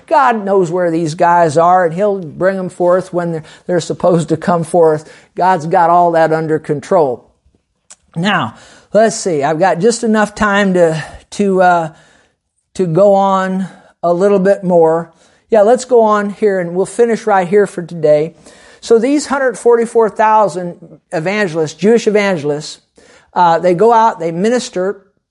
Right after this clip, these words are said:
throughout the earth. The Bible sa-, says they'll be virgin. They'll, uh, vir-, they're all virgins. They're single men, and, uh, they, they go out throughout the earth ministering. And, and, and they're gonna bring multitudes and multitudes, scores of people to the Lord Jesus Christ.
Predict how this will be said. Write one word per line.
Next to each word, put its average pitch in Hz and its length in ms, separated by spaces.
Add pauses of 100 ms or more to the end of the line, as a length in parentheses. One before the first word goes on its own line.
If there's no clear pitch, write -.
(1080)
throughout 190 360
the 214 100
earth. 190 140
The 190 60
Bible 214 340
sa-, 196 320
says 190 260
they'll 208 100
be 202 140
virgin. 190 460
They'll, 190 80
uh, 160 500
vir-, 196 220
they're 180 260
all 208 180
virgins. 165 440
They're 160 100
single 220 380
men, 190 380 (380)
and, 175 400
uh, 165 380
they, 160 240
they 151 140
go 160 100
out - 180
throughout 180 340
the 220 100
earth 208 260
ministering. 180 640 (840)
And, 202 200
and, 196 340
and 202 240
they're 262 180
gonna 285 240
bring 185 460
multitudes 294 680
and 240 140
multitudes, 240 680
scores 269 640
of - 120
people 190 420
to 185 140
the 175 120
Lord 190 260
Jesus 190 460
Christ. 156 720